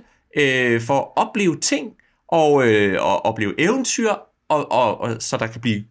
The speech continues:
gode, komme gode historier ud af det, som deres Ryujin kan skrive ned og fodre til en drage. Og det vil sige, at, øh, ens, øh, karaktertyper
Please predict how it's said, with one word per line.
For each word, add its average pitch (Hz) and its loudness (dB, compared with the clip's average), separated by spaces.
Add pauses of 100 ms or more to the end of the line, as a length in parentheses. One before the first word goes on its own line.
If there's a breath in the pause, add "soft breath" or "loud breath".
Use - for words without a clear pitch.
gode, 135 2
komme 117 -2
gode 160 4
historier 226 0
ud 190 -2
af 160 0
det, 180 -6 (220 loud breath)
som 135 -4
deres 104 -2
Ryujin 196 0
kan 170 -12
skrive 107 -6
ned 214 -2 (400 soft breath)
og 151 -8
fodre 101 -2
til 110 -12
en 110 -12 (280)
drage. - -10 (160 loud breath)
Og - -10
det 151 0
vil 180 0
sige, 196 0
at, 143 -2
øh, 127 -2
ens, 165 -4
øh, 92 0
karaktertyper 180 -4